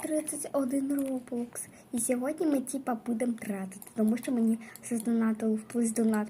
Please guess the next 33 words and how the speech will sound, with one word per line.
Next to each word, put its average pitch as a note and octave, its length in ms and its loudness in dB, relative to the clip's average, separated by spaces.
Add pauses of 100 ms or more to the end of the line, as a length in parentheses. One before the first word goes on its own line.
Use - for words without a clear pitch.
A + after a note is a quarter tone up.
п'ятдесят A#3+ 340 -4
Роблоксів, F#4+ 380 -2 (240)
але A3+ 180 6
мені D4 240 2
прийшло, B3+ 400 -4
прийшло A#3 400 -2
тридцять A#3 420 -2
один. G#3+ 280 0 (420)
Це C4 720 0
краще, C4+ 520 0
тому A#3+ 300 2
що A#3+ 220 -2 (360)
Роблоксів B3+ 380 2
приходить B3 380 -4
менше, C#4+ 260 0
тому C4 180 2
що B3 120 -6
Роблокс - 360 -2
забирає G#3+ 320 0
Роблокси. G#3+ 420 -2 (200)
Тепер G#3+ 200 0
я G#3 80 2
зможу A#3 260 2
собі A#3+ 240 4
щось C4+ 220 -2
купити. D#4 1120 6
Ура! F#4 840 4 (540)
Так, A3 120 0 (240)
<coughs> - 560 -2
ладно, B3 260 0
давайте B3+ 400 -2
не B3 180 -2
нервувати. A#3+ 840 -4